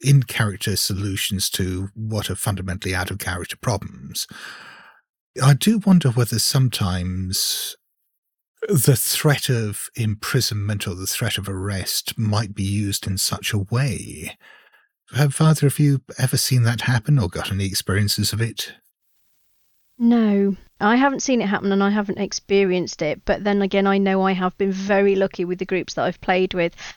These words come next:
Speaker 2: and with the groups that I've
Speaker 1: Mm.
Speaker 2: run things for, um, at conventions. There's only once I ever had two murder hobos, and that was for a a different game,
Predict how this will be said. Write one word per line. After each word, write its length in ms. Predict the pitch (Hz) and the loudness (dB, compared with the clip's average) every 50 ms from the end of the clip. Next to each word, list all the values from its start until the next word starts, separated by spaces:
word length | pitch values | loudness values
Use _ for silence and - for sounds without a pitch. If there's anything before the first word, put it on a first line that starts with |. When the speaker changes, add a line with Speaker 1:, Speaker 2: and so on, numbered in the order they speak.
| _ _ _ - 233 | _ _ _ 0 4
Speaker 2:
and 360 | 247 254 254 240 220 202 202 | 4 6 6 6 6 4 2
with 120 | 202 196 | 0 -4
the 80 | 190 196 | -4 -4
groups 260 | 190 208 196 208 - | -2 -2 -2 -2 -4
that 100 | - - | -4 -2
I've 140 | 214 202 196 | 0 0 0
Speaker 1:
Mm. 60 | 202 | 2
Speaker 2:
run 160 | 208 208 202 196 | 0 2 2 0
things 300 | - - 196 196 196 - | 0 -2 -2 -2 -2 -2
for, 320 | - - 208 202 202 190 - - | -2 -2 0 2 2 2 0 0
um, 240 | 196 190 190 190 - - | 0 0 0 0 0 0
at 180 | 190 - - _ - - | 0 -2 -2 _ -14 -8
conventions. 800 | - 208 190 196 196 214 214 190 208 - - - 190 180 180 - - - - - _ _ _ - | -4 -2 -2 2 2 2 2 2 0 -2 -2 -2 -4 -4 -6 -8 -10 -14 -20 -20 _ _ _ -8
There's 120 | 208 190 | 0 2
only 220 | 226 226 220 214 214 | 4 4 4 4 2
once 520 | 202 196 196 220 226 233 226 165 - - | 2 0 2 2 2 2 2 0 -2 -2
I 100 | 202 190 | 0 2
ever 180 | 190 190 185 185 | 2 2 0 0
had 160 | 190 196 185 | 0 0 0
two 180 | - - 214 196 | 0 0 2 2
murder 320 | 190 196 196 196 190 175 | 4 4 2 2 2 2
hobos, 420 | 180 185 175 175 170 185 180 180 | 0 0 0 0 0 0 0 2
and 60 | 190 208 | 0 0
that 120 | 170 - | 0 0
was 100 | 190 180 | -2 -4
for 180 | - 190 180 175 | 0 0 0 0
a 140 | 156 175 - - _ _ _ _ _ - | 0 -2 -8 -12 _ _ _ _ _ -10
a 40 | 202 | -2
different 480 | 180 202 185 - - 196 170 - - 196 | 0 0 0 0 -2 -2 -2 -4 -4 -2
game, 360 | 196 196 190 190 190 190 190 | 0 2 2 2 2 0 -2